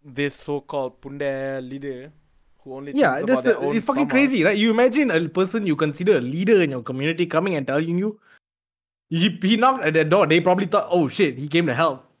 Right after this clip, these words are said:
Speaker 2: <laughs>
Speaker 1: Yeah.
Speaker 2: But no, he came with three fucking policemen, kuncu kuncu, whatever the fuck, <laughs> and it's like, "Ah, you gotta do this shit." There's no law against this.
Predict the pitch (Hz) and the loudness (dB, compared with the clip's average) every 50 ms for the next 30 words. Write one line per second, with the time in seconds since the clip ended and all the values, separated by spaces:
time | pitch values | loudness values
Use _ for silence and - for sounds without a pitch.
0 | _ - - 165 - 226 220 208 - 202 196 - 131 160 208 220 175 120 156 165 | _ -14 -12 -8 -6 -4 -4 -2 -2 -2 -4 -4 -2 -2 0 0 0 0 0 0
1 | 180 220 254 196 147 147 190 190 175 190 226 214 196 165 143 - - 185 196 233 | 2 2 2 2 4 4 2 2 4 4 2 4 4 2 2 2 0 0 0 2
2 | 233 202 180 147 123 127 - _ _ _ - 185 180 - - 208 190 165 - 151 | 2 0 0 -4 -6 -12 -20 _ _ _ -4 -4 -4 0 0 0 0 0 0 0
3 | 160 190 220 214 - 175 160 143 127 120 127 135 147 143 _ _ _ _ _ _ | 0 0 -2 -2 -2 -2 -2 -2 -2 -4 -6 -8 -10 -12 _ _ _ _ _ _
4 | _ _ _ _ _ - - 175 175 180 196 180 165 185 185 175 - 202 185 180 | _ _ _ _ _ -4 -4 -2 -2 -2 -4 -4 -2 -4 -4 -4 -4 -4 -2 0
5 | 170 160 143 151 151 160 170 165 160 160 131 156 156 156 156 156 - 180 175 _ | 0 0 2 2 2 2 2 0 0 -2 -6 -6 -6 -4 -4 -6 -6 -8 -12 _
6 | _ - - - - - 190 175 190 175 151 143 151 143 143 156 147 131 160 151 | _ -20 -20 -20 -10 -6 -2 -2 -2 -2 -2 -6 -8 -10 -12 -12 -6 -2 -2 -2
7 | 139 135 147 151 147 139 135 139 147 147 139 135 139 143 143 135 - - 131 120 | -2 0 0 2 2 2 2 0 0 0 0 0 -2 -2 -2 -2 -4 -4 -8 -8
8 | - - - 175 190 180 147 151 156 185 247 254 196 135 127 147 160 196 226 226 | -8 -4 0 0 0 0 0 2 2 4 4 4 2 2 2 4 6 6 6 4
9 | 160 120 120 117 131 135 127 110 - 110 104 113 143 151 - | 4 0 0 -4 -6 -6 -8 -10 -12 -8 -6 -6 -6 -6 -8